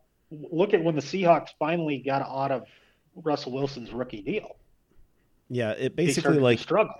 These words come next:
Speaker 2: if you can get one of the, the truly elite, if you, if you're paying, you know, Brady or you're paying Rodgers, you're still competitive. If you're gonna spend your time paying, you know,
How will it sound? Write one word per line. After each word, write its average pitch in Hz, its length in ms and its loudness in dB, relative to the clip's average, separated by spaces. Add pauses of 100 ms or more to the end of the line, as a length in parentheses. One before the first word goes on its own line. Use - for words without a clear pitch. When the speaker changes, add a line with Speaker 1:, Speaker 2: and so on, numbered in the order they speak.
(260)
Speaker 2:
if 113 220 2
you 202 200 6
can 135 240 6
get 117 300 2
one 110 200 4
of 92 120 0
the, 98 220 4
the 85 160 -2
truly 107 360 4
elite, 82 320 2
if - 160 -6
you, 123 200 6
if 92 120 -4
you're 123 100 0
paying, 104 680 2
you 87 180 -2
know, 78 100 -6
Brady 92 360 2
or 80 80 -4
you're 107 140 2
paying 98 420 2
Rodgers, 85 520 2
you're 113 80 2
still 123 220 2
competitive. 80 580 -2 (720)
If 107 200 2
you're 139 160 8
gonna 135 340 8 (140)
spend 127 340 2
your 123 100 4
time 113 420 0
paying, 104 500 2 (640)
you 101 120 -4 (680)
know, 82 120 -4